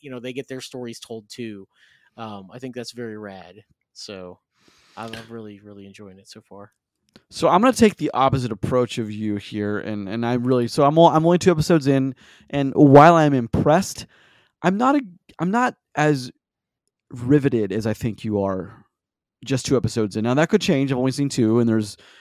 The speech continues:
Speaker 2: I think there's nine total coming. So I'm just not as, I'm not as gripped as you are.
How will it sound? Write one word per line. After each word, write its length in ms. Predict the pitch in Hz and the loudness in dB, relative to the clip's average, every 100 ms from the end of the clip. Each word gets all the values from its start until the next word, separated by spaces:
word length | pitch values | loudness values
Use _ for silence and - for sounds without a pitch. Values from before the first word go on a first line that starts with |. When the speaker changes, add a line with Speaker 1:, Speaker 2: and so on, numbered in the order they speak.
| _ | _
Speaker 2:
I 80 | 120 | -4
think 180 | 139 120 | -2 -2
there's 160 | 107 | -2
nine 460 | 113 117 110 107 107 - | -2 0 0 -4 -8 -2
total 260 | 135 113 | 2 2
coming. 460 | 107 127 107 98 120 _ - _ _ _ | 0 -4 -4 -6 -8 _ -20 _ _ _
So 420 | - - 117 107 - _ _ _ _ | -6 0 2 0 -4 _ _ _ _
I'm 120 | 139 | -2
just 180 | 139 151 | 0 2
not 220 | 156 143 | 2 4
as, 380 | 135 117 - - _ | 2 0 -8 -12 _
I'm 120 | 135 139 | -2 2
not 160 | 143 | 2
as 100 | 120 | 0
gripped 600 | 104 127 120 - - - _ _ | -4 -2 -2 -2 -10 -16 _ _
as 200 | 110 90 | -8 -6
you 200 | 101 98 | -6 -4
are. 360 | 80 58 104 | -4 -6 -10